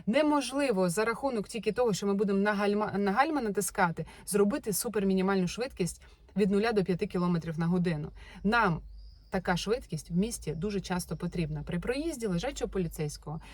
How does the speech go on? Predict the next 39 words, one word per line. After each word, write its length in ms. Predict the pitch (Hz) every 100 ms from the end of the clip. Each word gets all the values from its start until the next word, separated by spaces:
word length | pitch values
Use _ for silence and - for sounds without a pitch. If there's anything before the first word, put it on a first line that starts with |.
| -
при 140 | 214
проїзді 340 | 208 262 285 226
там 200 | 202 180
пішохідного 440 | - - 277 226
переходу, 480 | 220 208 - 180 160
коли 160 | 165 165
ми 100 | 165
бачимо, 400 | 202 196 175 170
там, 180 | 165
що 140 | 160 175
нам 100 | 175
треба 240 | 214 202
рухатись 400 | 202 - 208 175
по 120 | -
чуть-чуть. 380 | 170 175 165 151 - - -
При 140 | - 269
виїзді 480 | 240 320 294 226 247
з, 140 | 214
е, 480 | - 220 233 233 220 -
дати 480 | 190 190 285 277 214
дорогу 360 | 226 277 277
другорядної 640 | 208 214 220 233 196 185
на 120 | 175 226
головну, 540 | 240 247 226 220 196
коли 220 | 190 226
ми 200 | 233 214 - -
сунемо, 480 | - 294 269 233
сунемось, 460 | - 294 277 233 214
дивимося 440 | 226 254 220 -
ліво-право, 580 | 233 226 214 269 277 240 208 185
чи 180 | - 226
є 180 | 262
машина, 380 | 240 233 302 277 -
і 80 |
потихеньку 380 | 269 - 277 226
виїжджаємо 540 | 240 240 233 214 190 170
без 220 | 208 -
повної 360 | 202 196 180
зупинки. 500 | 175 165 175 151 -